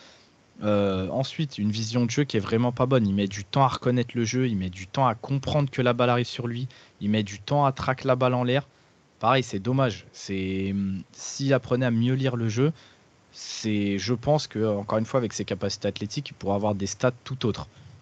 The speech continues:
Euh, ensuite, j'ai noté que techniquement, il était brut, pour ne pas dire mauvais. Il se déplace plutôt bien,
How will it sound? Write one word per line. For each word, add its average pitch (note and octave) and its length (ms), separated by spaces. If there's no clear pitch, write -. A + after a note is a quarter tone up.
Euh, G#2 460
ensuite, A2 300
j'ai A#2+ 120
noté A#2+ 260
que C3 120
techniquement, A#2+ 500
il C3 80
était G#2+ 260
brut, G#2+ 380
pour G2+ 220
ne G#2 80
pas G#2+ 140
dire A#2 180
mauvais. A#2+ 360
Il G2 80
se F#2 60
déplace A#2 360
plutôt B2+ 380
bien, C3 380